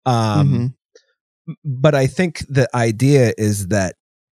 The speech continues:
Speaker 1: uh, you know, maybe you feel this way because things in your life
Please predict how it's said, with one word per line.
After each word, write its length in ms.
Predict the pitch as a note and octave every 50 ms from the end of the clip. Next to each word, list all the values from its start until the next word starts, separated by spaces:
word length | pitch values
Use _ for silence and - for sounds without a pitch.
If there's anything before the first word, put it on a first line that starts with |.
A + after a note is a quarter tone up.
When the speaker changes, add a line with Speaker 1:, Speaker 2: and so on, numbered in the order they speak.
| _ _ _ _ _ _ _ _ _ _ _ _
Speaker 1:
uh, 340 | A2 G#2+ G2 F#2 E2 D#2 D2 C#2
you 80 | F2 G#2
know, 100 | G#2+ G#2+
maybe 260 | A2+ A#2+ A#2+ A2+ A2
you 140 | G2+ G2+ G#2
feel 320 | - - - B2+ A#2+ A#2
this 260 | G2+ A2 G#2 - - -
way 220 | A2+ G#2+ G#2 G2+
because 380 | F#2+ G2+ - - G#2+ G2+ - -
things 340 | - A#2+ A2 G#2 G#2 G2 A#2
in 120 | G#2+ G#2
your 120 | F#2+ G2 G2
life 400 | F#2 F#2+ G2 G2 F#2+ - -